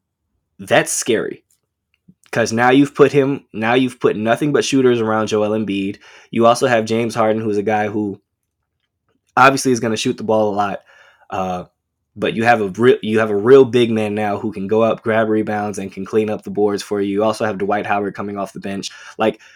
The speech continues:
Philly, Harden to Philly makes so much sense. And also, Daryl Morey is over there in Philadelphia,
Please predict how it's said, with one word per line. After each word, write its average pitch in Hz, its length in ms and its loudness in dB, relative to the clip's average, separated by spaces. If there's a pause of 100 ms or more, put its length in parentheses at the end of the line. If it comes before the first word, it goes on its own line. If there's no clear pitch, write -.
(720)
Philly, 214 600 8 (100)
Harden 196 520 8
to 151 60 4
Philly 151 260 4
makes 131 240 0
so 131 200 0
much 120 200 2
sense. - 500 -8
And 123 200 0
also, 127 680 2
Daryl 131 340 6
Morey 131 320 6
is 117 100 2
over 113 180 2
there 110 140 2
in 107 60 -4
Philadelphia, 107 600 0